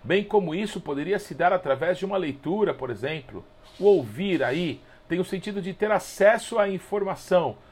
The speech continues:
O ouvir segundo Deus tem o sentido de obedecer. O texto mais importante do Antigo Testamento,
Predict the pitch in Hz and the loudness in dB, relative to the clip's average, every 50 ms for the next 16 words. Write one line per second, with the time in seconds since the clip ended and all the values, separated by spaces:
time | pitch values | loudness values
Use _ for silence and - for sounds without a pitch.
0 | - - - 139 160 165 147 135 208 240 - - 196 180 170 190 165 156 127 127 | -20 -10 -4 -2 0 0 0 -2 -4 -4 -4 -6 -6 -4 -4 -4 -6 -4 0 2
1 | 170 196 196 110 - - - - - - - - - - - - - 160 165 - | 4 4 4 2 -2 -6 -12 -18 -20 -20 -20 -20 -20 -20 -14 -10 -8 -8 -8 -8
2 | - 170 170 165 - 185 156 165 139 123 151 147 - - - - 160 202 226 185 | -8 -8 -8 -6 -6 -8 -8 -8 -8 -10 -10 -12 -12 -10 0 2 4 4 4 6
3 | 185 196 - 165 151 - - - - 110 90 80 - - - - - - - - | 4 4 4 2 -2 -8 -8 -6 -6 -6 -6 -6 -8 -16 -20 -20 -20 -20 -20 -20
4 | - - - - - - - - - - - - - 120 - - 175 185 180 - | -20 -20 -20 -20 -20 -20 -20 -20 -20 -20 -14 -10 -8 -4 0 2 2 2 2 0
5 | 185 175 185 190 170 190 196 190 - 180 - - - 175 180 175 175 143 147 139 | 0 2 2 2 2 0 -4 -2 -4 -6 -4 -4 -2 -2 -2 -2 -4 -8 -10 -10
6 | 127 170 180 170 - 160 143 - - 147 151 165 175 175 165 - - 104 | -10 -12 -14 -12 -12 -12 -12 -8 -8 -8 -6 -6 -6 -8 -8 -10 -14 -16